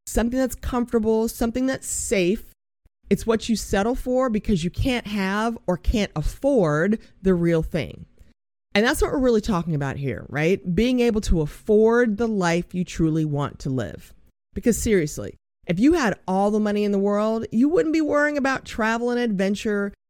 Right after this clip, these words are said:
sending your kids to college, renovating your home, or buying or building your dream home.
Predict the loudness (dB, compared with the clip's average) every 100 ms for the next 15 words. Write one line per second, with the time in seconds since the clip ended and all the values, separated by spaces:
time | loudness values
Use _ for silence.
0 | -12 -2 0 2 0 -2 -2 -2 -4 -6
1 | -2 -2 0 -2 -4 -10 -16 -2 0 2
2 | 2 2 2 -2 -4 -4 -2 0 0 -2
3 | -2 -2 0 -2 0 0 2 2 2 2
4 | 0 0 0 0 0 0 0 -2